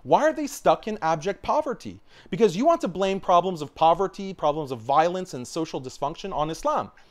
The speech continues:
So how do you explain these countries that have nothing to do with Islam,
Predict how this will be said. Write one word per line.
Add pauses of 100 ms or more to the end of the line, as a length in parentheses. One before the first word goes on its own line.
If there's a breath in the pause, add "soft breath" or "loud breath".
(300 soft breath)
So
how
do
you
explain
these
countries
that
have
nothing
to
do
with
Islam,